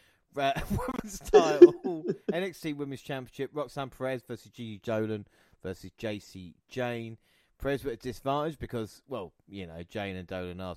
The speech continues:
Speaker 1: toxic attraction and worked as a unit. Uh, despite the fact only one woman can win in the end, and Toxic Attraction worked together against Perez,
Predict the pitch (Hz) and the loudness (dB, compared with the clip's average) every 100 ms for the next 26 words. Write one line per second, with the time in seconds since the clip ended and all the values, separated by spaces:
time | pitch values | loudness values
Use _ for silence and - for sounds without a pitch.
0 | - 98 - - - - 143 - 170 165 | -12 -16 -16 -20 -20 -14 -14 -12 -10 -10
1 | - _ _ 196 190 147 120 - 98 110 | -12 _ _ -6 -2 -2 -2 -8 -12 -10
2 | 123 185 139 87 - _ _ _ _ 101 | -6 -6 -8 -12 -18 _ _ _ _ -16
3 | 104 - 175 165 127 143 120 139 127 127 | -16 -6 -2 -2 -2 -8 -8 -10 -8 -6
4 | 135 131 127 127 - 117 107 117 117 104 | -6 -4 -6 -8 -10 -12 -8 -6 -4 -6
5 | 107 117 107 101 107 117 120 123 - _ | -10 -12 -10 -8 -8 -8 -10 -14 -20 _
6 | _ _ 90 - 127 - 131 113 113 123 | _ _ -14 -10 -10 -8 -8 -8 -6 -2
7 | 135 - 113 123 110 113 98 - 120 120 | -2 -4 -8 -8 -6 -8 -10 -12 -6 -4
8 | 117 - | -6 -12